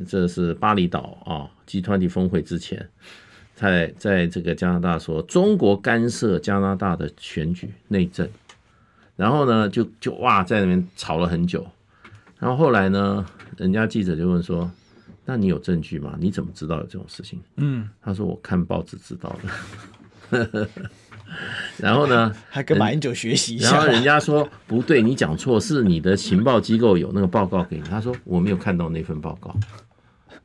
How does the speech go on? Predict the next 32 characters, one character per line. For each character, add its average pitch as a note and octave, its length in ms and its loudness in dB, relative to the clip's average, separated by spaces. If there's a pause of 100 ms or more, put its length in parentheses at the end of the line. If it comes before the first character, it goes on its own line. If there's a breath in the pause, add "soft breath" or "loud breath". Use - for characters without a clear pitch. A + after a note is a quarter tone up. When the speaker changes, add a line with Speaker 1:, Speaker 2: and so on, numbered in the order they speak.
(380 soft breath)
Speaker 1:
所 F3+ 140 4
以 - 20 6
他 F#3 140 8
整 C3+ 180 2
个 D#3+ 140 4
搞 F#2 200 2
一 G#2+ 60 2
个 A#2 80 4
政 A2 240 4
治 G#2+ 160 2
运 G2+ 220 4
动， F2+ 240 2 (280 soft breath)
就 C3 160 6
反 F#2+ 240 4
华 F2 200 2
的 G#2+ 100 4
政 G#2 180 4
治 G2 140 2
运 F#2 80 4
动， F2 160 4
结 G#2 80 -2
果 F#2+ 80 4
他 F2+ 140 2
说 G2 120 2
：“我 D#2+ 60 0
是 E2+ 80 -8
看 F2 240 0
报 E2+ 160 0
纸 - 140 -12
得 - 240 -12
知 A2+ 160 -12
的。” - 180 -14